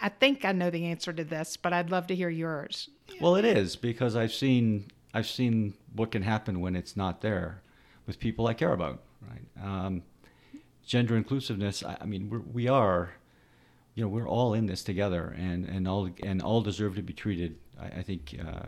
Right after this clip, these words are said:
Speaker 2: equally with equal opportunity. Um, and, and when I see, I've seen firsthand, uh, people I care about not be treated that way, it, it has an impact, right?
Speaker 1: What's
Speaker 2: It
Speaker 1: one of
Speaker 2: really
Speaker 1: the
Speaker 2: does.
Speaker 1: examples that you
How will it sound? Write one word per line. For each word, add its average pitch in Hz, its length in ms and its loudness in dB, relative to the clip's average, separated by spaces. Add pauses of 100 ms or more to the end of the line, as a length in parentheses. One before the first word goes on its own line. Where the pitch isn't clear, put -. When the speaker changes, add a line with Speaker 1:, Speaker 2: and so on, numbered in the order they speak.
Speaker 2:
equally 101 540 0
with 90 180 -4
equal 92 220 -2
opportunity. 87 720 -2 (760)
Um, 90 260 -6
and, 92 320 -2
and 95 200 -2
when 92 100 0
I 92 100 0
see, 104 520 0 (200)
I've - 160 -14
seen 107 220 -2
firsthand, 104 640 0 (800)
uh, 95 300 -2
people 98 380 -4
I 90 80 -2
care 110 160 -2
about 104 220 -2
not 92 200 -4
be - 80 -8
treated 120 320 -4
that 85 180 -4
way, 110 320 -4
it, 104 200 -6 (440)
it 107 440 -4
has 107 240 0
an 120 100 0
impact, - 420 -6
right? 82 220 -6 (400)
Speaker 1:
What's 247 240 -2
Speaker 2:
It - 60 -4
Speaker 1:
one 233 160 6
of 208 100 0
Speaker 2:
really 202 120 2
Speaker 1:
the - 20 -2
Speaker 2:
does. 190 80 -8
Speaker 1:
examples 190 560 -4
that 180 260 -6
you 185 160 -4